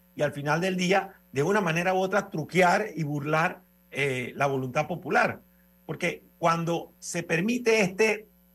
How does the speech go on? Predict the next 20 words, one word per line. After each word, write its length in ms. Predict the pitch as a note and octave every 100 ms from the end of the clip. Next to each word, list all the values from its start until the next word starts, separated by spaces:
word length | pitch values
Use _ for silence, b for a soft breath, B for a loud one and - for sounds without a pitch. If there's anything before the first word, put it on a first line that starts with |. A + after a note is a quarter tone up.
| _ _ _ _
este 320 | D3+ F3 G3
libertinaje 760 | F3 F3 D#3 C3+ B2+ D3+ F#3+ F3+
absoluto 560 | F#3 - D#3 G#3 F#3+
con 120 | C#3 C3
los 120 | A2+
recursos 400 | A#2 C3 C3 C3
públicos, 480 | C3 G2 F2+ - - _ b b
y 60 | C#3
aquí 260 | C3+ F#3
repito, 440 | G#3 G3+ G3 F3 B2+
el 80 | A#2
mef 240 | D#3+ E3+
tiene 180 | E3+ E3
una 120 | D#3
enorme 440 | D3 A#3+ F#3+ C#3
responsabilidad 880 | A2 G#2+ B2 A2 A2+ G#2 G#2 G#2 B2 -
y 140 | A#2+
es 80 | B2
mi 120 | D#3
cuestionamiento 880 | - B2 B2+ A2+ A#2 C#3 C#3 E3